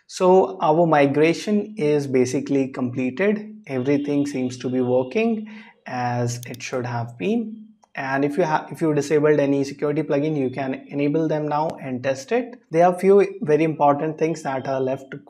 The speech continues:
complete, so we will finish that now. Let's go to the Cloudways dashboard here.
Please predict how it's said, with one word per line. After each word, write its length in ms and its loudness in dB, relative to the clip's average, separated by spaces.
complete, 500 -4
so 300 2
we 180 2
will 200 2
finish 360 -4
that 320 -8
now. 400 -6
Let's 200 -4
go 160 0
to 120 0
the 120 0
Cloudways 500 2
dashboard 480 -2
here. 240 0